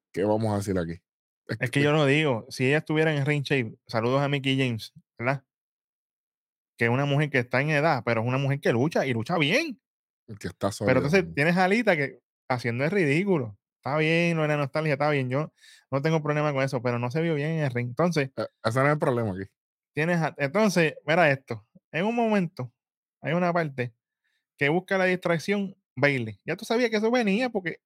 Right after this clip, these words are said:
Speaker 2: automático.
Speaker 1: Normal.
Speaker 2: En ese momento, automáticamente, suena la música de Trish Stratus.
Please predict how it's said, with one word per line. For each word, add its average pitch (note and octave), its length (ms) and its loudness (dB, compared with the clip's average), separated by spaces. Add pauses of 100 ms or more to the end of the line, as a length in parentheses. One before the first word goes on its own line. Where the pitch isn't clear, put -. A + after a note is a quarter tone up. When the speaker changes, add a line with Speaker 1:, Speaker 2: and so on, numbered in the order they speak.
(100)
Speaker 2:
automático. D3+ 680 0 (160)
Speaker 1:
Normal. F#2 1000 0 (220)
Speaker 2:
En D#4 200 2
ese D#4+ 260 2
momento, C4+ 760 0 (1080)
automáticamente, A3 1300 2 (100)
suena G#3 320 4
la G3 120 4
música A3+ 380 0
de F#3+ 140 2
Trish C4+ 180 2
Stratus. D3+ 500 0